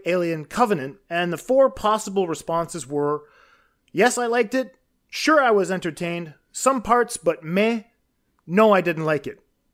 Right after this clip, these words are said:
So the results of the poll came in, and "No, I didn't like it" was eighteen percent, "Some parts, but meh," twenty-one percent,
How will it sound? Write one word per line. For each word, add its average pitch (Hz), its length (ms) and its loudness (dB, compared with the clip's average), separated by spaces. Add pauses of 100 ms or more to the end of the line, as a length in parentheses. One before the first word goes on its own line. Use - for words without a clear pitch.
(140)
So - 140 0
the 226 100 8
results 262 380 4
of 302 40 -4
the 269 80 2
poll 220 220 0
came 208 260 0
in, 214 200 2
and 165 400 -6 (280)
"No, 208 240 4
I 294 120 4
didn't 226 220 0
like 214 260 2
it" 208 120 0
was 170 580 -2 (260)
eighteen 269 320 0
percent, 175 400 -4 (480)
"Some 285 260 -2
parts, 254 300 0
but 208 240 0
meh," 185 320 -4 (280)
twenty-one 208 500 0
percent, 160 440 -8